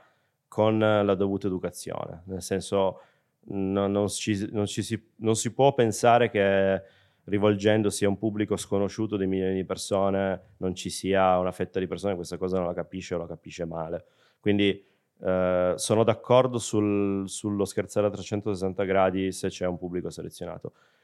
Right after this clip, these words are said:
altrimenti anche gioco forza, se no ci bannano la pagina per quello che facciamo.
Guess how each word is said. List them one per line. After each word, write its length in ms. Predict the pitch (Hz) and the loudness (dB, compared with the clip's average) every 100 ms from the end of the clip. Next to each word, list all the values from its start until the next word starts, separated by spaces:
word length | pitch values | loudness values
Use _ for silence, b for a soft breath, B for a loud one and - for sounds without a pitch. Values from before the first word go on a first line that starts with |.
| _ | _
altrimenti 540 | - 104 120 113 117 110 | 2 4 4 4 4 2
anche 160 | 90 | 0
gioco 220 | 98 98 | -2 -2
forza, 320 | 90 101 98 101 | 0 -2 0 -4
se 80 | 92 | -2
no 100 | 101 | -4
ci 140 | - | -4
bannano 360 | 98 101 101 104 | 0 2 2 0
la 80 | 107 | 4
pagina 840 | 98 95 92 98 95 90 85 85 | 4 4 2 0 0 -2 -2 -4
per 140 | 90 - | -6 -6
quello 200 | 98 95 | -2 -4
che 80 | 87 | -4
facciamo. 800 | 98 - 92 92 92 90 85 | -6 -4 -2 0 2 0 -2